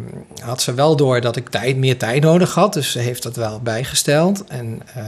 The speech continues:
ik ben uiteindelijk ook van pianoles afgegaan toen ik naar de middelbare school ging en naar Amsterdam vertrok. Eh, de, of de M B O ging dan, moet ik eigenlijk zeggen, de middelbare beroepsopleiding.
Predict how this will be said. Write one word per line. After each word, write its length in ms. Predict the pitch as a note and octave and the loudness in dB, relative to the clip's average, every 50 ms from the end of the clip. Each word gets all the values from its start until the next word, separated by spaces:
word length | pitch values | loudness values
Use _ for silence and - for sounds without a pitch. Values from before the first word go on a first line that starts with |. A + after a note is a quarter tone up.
| G#2+ - | -10 -8
ik 100 | - A#2+ | -8 -6
ben 120 | A#2+ A2 | -6 -6
uiteindelijk 380 | A2+ A#2 - A#2+ A#2 A2+ A2+ A2+ | -6 -8 -8 -8 -8 -6 -6 -8
ook 80 | G#2+ | -8
van 180 | - - B2+ - | -8 -12 -10 -6
pianoles 480 | - A#2 G#2 G2 G#2+ G#2+ G#2+ G#2 - | -6 -6 -6 -6 -8 -10 -10 -10 -6
afgegaan 560 | - A2+ A2 - - C3+ - B2+ A2+ G#2+ A2 G#2+ | -6 -6 -6 -6 -8 -8 -6 -6 -6 -6 -8 -10
toen 180 | - A#2+ A#2 | -10 -10 -10
ik 120 | A2+ A#2 B2 | -10 -10 -10
naar 120 | A#2 A2 | -8 -8
de 60 | A2 | -8
middelbare 420 | A2+ A#2 A#2 A#2 A#2 A2+ G#2+ A2+ A#2+ | -8 -8 -8 -10 -10 -10 -10 -10 -10
school 300 | - - - B2 A#2+ A#2 | -12 -10 -8 -10 -10 -10
ging 340 | - A2+ A2 A2 A2 A2+ A2 | -10 -10 -10 -10 -12 -12 -12
en 260 | A#2+ A#2+ A2+ A2 A2 | -12 -12 -10 -10 -10
naar 120 | A2 G#2+ | -12 -12
Amsterdam 420 | G#2+ A#2 A#2 - - A2 G#2+ B2+ D3+ | -10 -10 -10 -10 -8 -6 -6 -4 -6
vertrok. 500 | - D#3+ - D#3+ F#3+ B3 - - - - _ - - - - - - - - - - - - _ | -6 -4 0 2 2 2 0 -4 -16 -20 _ -20 -20 -20 -18 -16 -14 -12 -10 -10 -12 -12 -16 _
Eh, 140 | _ D3+ B2+ | _ -10 -6
de, 120 | C3 B2 | -4 -4
of 140 | B2 A#2 - | -4 -4 -4
de 180 | - B2+ B2+ C3 | -4 -4 -4 -2
M 120 | A#2 A#2+ A#2 | -2 -2 -2
B 40 | |
O 80 | A2+ C3+ | -2 -4
ging 200 | - - D#3+ D3+ | -4 -4 -4 -4
dan, 100 | D#3 D#3 | -2 -4
moet 160 | D3+ D#3 D#3 | -4 -6 -8
ik 80 | D#3+ - | -10 -10
eigenlijk 320 | E3 D3 D3 - C#3+ - | -10 -10 -10 -10 -14 -14
zeggen, 220 | - D#3 D3+ D#3+ E3 | -12 -10 -8 -6 -6
de 60 | C#3+ | -4
middelbare 320 | C3 B2+ B2+ A#2+ G#2+ G#2+ | -4 -4 -6 -8 -10 -10
beroepsopleiding. 560 | B2+ B2+ D3 - - - E3 D#3 E3 E3+ F#3 | -8 -10 -10 -10 -10 -8 -6 -6 -4 -4 -6